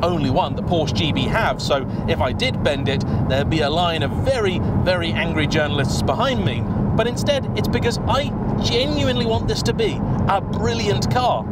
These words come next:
And the simple fact is, the last seven eighteen that I spent any meaningful time in was the G T S four point oh. And that was a car that everybody else seemed to love. But I found really quite badly missed the mark,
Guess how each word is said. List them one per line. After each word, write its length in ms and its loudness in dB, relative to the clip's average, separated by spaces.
And 140 2
the 60 2
simple 320 0
fact 260 0
is, 300 0
the 100 4
last 340 0
seven 300 0
eighteen 480 0
that 80 2
I 120 2
spent 280 -2
any 260 0
meaningful 460 0
time 380 2
in 340 -2
was 240 0
the 140 -2
G 240 0
T 220 0
S 180 0
four 240 0
point 300 -2
oh. 240 0
And 120 2
that 140 0
was 160 0
a 20 -4
car 220 2
that 140 -4
everybody 460 0
else 400 0
seemed 260 0
to 80 0
love. 340 0
But 80 0
I 140 2
found 580 0
really 400 0
quite 420 0
badly 460 0
missed 240 0
the 80 2
mark, 420 0